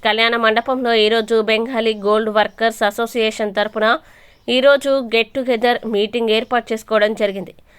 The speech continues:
అందరూ బెంగాలీ వర్కర్స్ అందరూ ఒకే దగ్గర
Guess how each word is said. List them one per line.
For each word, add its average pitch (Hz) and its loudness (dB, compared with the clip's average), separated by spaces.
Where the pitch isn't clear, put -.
అందరూ 254 2
బెంగాలీ 240 0
వర్కర్స్ 220 -2
అందరూ 220 2
ఒకే 202 0
దగ్గర 226 2